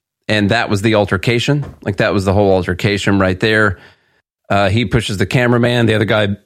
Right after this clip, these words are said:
<clears throat> pushes him off the cameraman, and he falls and hits his face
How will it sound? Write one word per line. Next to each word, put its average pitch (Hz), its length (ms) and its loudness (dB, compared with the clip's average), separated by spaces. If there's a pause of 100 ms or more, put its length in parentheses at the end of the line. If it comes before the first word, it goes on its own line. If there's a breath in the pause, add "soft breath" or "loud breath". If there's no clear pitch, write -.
(120)
<clears throat> 202 320 2
pushes 190 320 0
him 135 100 4
off 120 160 0
the 110 80 -2
cameraman, 92 600 0 (320 soft breath)
and 101 320 2
he 107 160 0
falls 104 400 0
and 95 100 2
hits 95 160 0
his 90 140 -4
face 92 360 -2